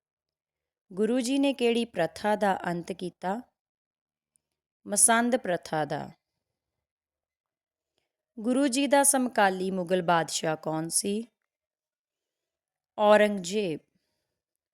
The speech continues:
ਗੁਰੂ ਜੀ ਦੇ ਦਰਬਾਰ ਵਿੱਚ ਕਿੰਨੇ ਕਵੀ ਸਨ? ਬਵੰਜਾ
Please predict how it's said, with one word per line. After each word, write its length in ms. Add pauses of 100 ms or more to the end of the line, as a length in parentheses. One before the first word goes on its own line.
(1120)
ਗੁਰੂ 240
ਜੀ 160
ਦੇ 140
ਦਰਬਾਰ 440
ਵਿੱਚ 220
ਕਿੰਨੇ 340
ਕਵੀ 300
ਸਨ? 380 (1800)
ਬਵੰਜਾ 680